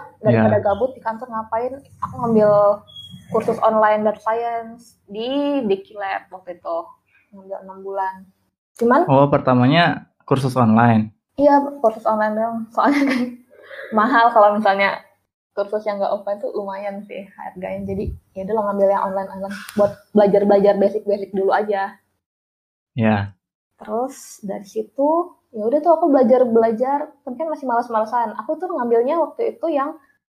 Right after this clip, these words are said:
Speaker 1: enam bulan. Jadi kan ada yang tiga
Speaker 2: Hmm.
Speaker 1: bulan, enam bulan gitu-gitu. Aku ngambil enam bulan,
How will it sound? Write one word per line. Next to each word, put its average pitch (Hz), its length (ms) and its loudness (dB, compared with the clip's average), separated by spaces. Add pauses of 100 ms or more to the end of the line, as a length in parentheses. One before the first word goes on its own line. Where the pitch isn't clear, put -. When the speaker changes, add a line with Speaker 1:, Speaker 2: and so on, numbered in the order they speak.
(220)
Speaker 1:
enam 240 220 0
bulan. 240 420 4 (1500)
Jadi 220 180 -6
kan 262 140 -8
ada 214 200 -6
yang 214 160 -4
tiga 127 220 6
Speaker 2:
Hmm. 120 100 6
Speaker 1:
bulan, 202 260 0
enam 202 180 -10
bulan 202 280 -4
gitu-gitu. 196 320 -18
Aku - 160 -20
ngambil 214 240 -4
enam 202 160 -14
bulan, 202 340 -4